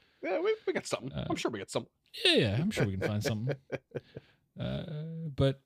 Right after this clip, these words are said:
Speaker 2: yeah, we will see you again in two weeks for our next most episode, ninety fucking nine. Jesus, bud,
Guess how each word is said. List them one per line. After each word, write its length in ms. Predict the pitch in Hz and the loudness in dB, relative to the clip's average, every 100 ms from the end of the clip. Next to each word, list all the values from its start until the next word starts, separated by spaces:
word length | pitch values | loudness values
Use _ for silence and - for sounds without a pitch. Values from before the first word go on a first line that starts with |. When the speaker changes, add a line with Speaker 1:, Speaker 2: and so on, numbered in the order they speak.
| - 123 | -6 2
Speaker 2:
yeah, 180 | 175 196 | 2 4
we 140 | 120 123 | 6 6
will 100 | 123 | 4
see 200 | - 143 | 4 4
you 160 | 143 | 4
again 360 | 139 139 135 135 | 4 6 6 6
in 280 | 117 127 123 | 4 4 4
two 320 | - 156 151 | 4 4 4
weeks 420 | 151 202 - - - | 2 -2 -2 -2 -2
for 680 | - - 135 143 156 160 - | -8 -4 0 2 2 0 0
our 400 | 143 165 175 180 175 - - | 0 2 2 -2 -4 -8 0
next 460 | 131 160 196 - | 2 4 2 2
most 240 | 143 117 - | 4 4 2
episode, 480 | 110 110 - 101 104 | -2 0 2 0 0
ninety 640 | 123 160 185 202 190 180 160 | 2 2 2 2 0 -2 -4
fucking 640 | - - 175 160 147 127 120 | -10 -2 0 2 2 2 2
nine. 500 | 120 143 151 110 92 - _ _ - | 2 2 2 0 -2 -10 _ _ -8
Jesus, 540 | - 165 123 98 - | 2 4 4 2 -4
bud, 320 | - 78 82 | -8 -8 -8